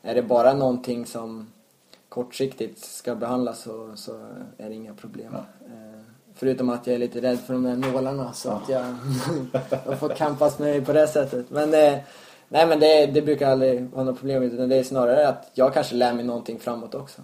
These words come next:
Speaker 1: Eh,
Speaker 2: Mm.
Speaker 1: men jag tror det är alltid bra att ha den dialogen. Eh,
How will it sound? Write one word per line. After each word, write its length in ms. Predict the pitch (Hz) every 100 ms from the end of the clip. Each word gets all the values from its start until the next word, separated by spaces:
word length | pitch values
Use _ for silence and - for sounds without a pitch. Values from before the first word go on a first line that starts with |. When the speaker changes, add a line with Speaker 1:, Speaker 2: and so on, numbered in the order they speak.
| -
Speaker 1:
Eh, 60 | 247
Speaker 2:
Mm. 180 | 185 - - 120
Speaker 1:
men 300 | 120 120 127 _ _ _ -
jag 120 | 123
tror 100 | 147
det 60 | 143
är 40 |
alltid 200 | 135 143
bra 120 | 151
att 60 | 131
ha 80 | 127
den 160 | 127
dialogen. 500 | 123 120 131 147 127 -
Eh, 60 | _